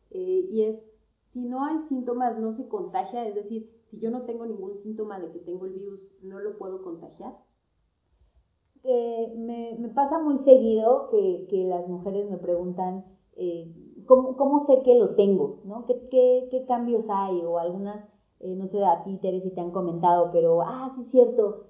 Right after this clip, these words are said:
Speaker 2: eh, ha-, hace un mes sangré menos en mi regla, entonces quizás fue eso". O ahora que sé que
Speaker 1: Así
Speaker 2: tengo
Speaker 1: es.
Speaker 2: el diagnóstico, tengo flujo vaginal, que, y
Speaker 1: Sí,
Speaker 2: entonces
Speaker 1: o
Speaker 2: se
Speaker 1: dolor,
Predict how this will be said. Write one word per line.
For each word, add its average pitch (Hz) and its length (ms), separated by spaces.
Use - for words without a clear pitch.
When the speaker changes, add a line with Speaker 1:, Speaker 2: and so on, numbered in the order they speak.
Speaker 2:
eh, 202 400
ha-, 233 300
hace 262 160
un 247 100
mes 247 220
sangré 220 320
menos 262 540
en 226 140
mi 208 100
regla, 240 400
entonces 254 260
quizás 240 320
fue 220 200
eso". 202 400
O 214 140
ahora 247 340
que 247 80
sé 233 200
que 233 180
Speaker 1:
Así 226 80
Speaker 2:
tengo 226 180
Speaker 1:
es. 226 60
Speaker 2:
el 226 60
diagnóstico, 233 680
tengo 233 600
flujo 262 320
vaginal, 226 480
que, 214 260
y - 60
Speaker 1:
Sí, 208 80
Speaker 2:
entonces 233 440
Speaker 1:
o 202 120
Speaker 2:
se 247 80
Speaker 1:
dolor, 240 240